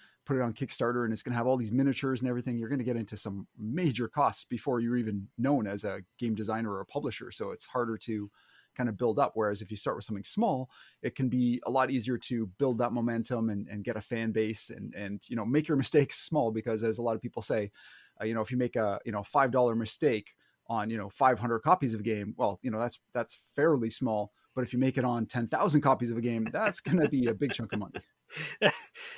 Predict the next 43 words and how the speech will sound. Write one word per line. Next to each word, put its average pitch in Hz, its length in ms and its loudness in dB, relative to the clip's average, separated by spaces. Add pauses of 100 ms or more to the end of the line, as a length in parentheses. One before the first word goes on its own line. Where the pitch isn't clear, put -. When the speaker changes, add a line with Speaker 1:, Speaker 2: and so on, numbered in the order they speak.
(120)
Speaker 2:
That's 196 220 10
a 175 80 8
lot 170 360 10
more 170 320 8
than, 151 340 6
uh, 143 320 2 (320)
anybody 156 400 8
wants 139 320 0
to, 127 380 2 (400)
to 131 160 -4
lose 127 300 0
out 123 240 2
on. 107 160 -6
I 110 60 -10
can 113 180 -14
tell 131 160 0
you 127 120 2
that. 113 240 -4 (460)
Speaker 1:
I'd 123 140 -6
hope 135 140 -4
so. 156 240 0 (160)
<laughs> 151 100 0 (520)
Speaker 2:
So, 202 220 4
Joe, 247 200 12
how 247 140 12
did 285 160 6
you 240 80 2
get 226 160 12
into 208 160 10
gaming? 165 480 4 (1120)
Speaker 1:
Um, 190 300 2
well, 208 180 4
I've 170 200 2
been 226 220 6
a 277 80 4
lifelong 185 460 4
gamer. 143 260 0
I 120 40 0
mean, 131 380 0
when 120 180 -4
I 123 80 0
grew 127 240 0
up, - 160 -6